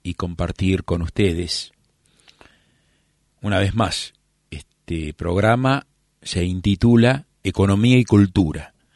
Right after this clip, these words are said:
de todos los lunes y miércoles de veinte a veintiuna horas, en esta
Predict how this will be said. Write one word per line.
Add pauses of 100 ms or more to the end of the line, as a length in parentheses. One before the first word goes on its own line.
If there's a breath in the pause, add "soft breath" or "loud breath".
(760 soft breath)
de
todos
los
lunes
y
miércoles
de
veinte
a
veintiuna
horas, (1400 soft breath)
en
esta